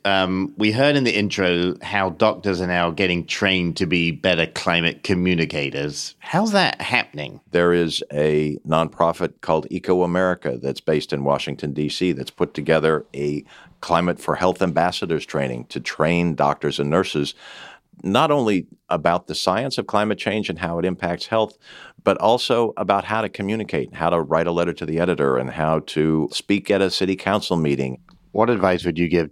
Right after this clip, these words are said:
Speaker 1: to young doctors starting out?
Speaker 2: I would say,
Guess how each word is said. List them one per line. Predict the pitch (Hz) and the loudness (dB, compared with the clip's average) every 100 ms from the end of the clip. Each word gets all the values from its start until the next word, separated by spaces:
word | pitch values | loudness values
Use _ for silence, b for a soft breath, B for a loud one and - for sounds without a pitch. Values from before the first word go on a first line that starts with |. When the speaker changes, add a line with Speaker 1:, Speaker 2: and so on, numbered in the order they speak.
| - | -8
Speaker 1:
to | - 87 78 78 71 _ | 0 2 2 0 -2 _
young | 71 87 80 78 | -6 -4 -2 -2
doctors | 82 73 - 71 | -2 -2 -4 -6
starting | - 78 76 73 | -2 0 0 -2
out? | 71 65 - b b b _ | -4 -6 -8 b b b _
Speaker 2:
I | 92 | 2
would | 104 92 | 4 2
say, | - 98 92 92 87 | 4 4 4 4 0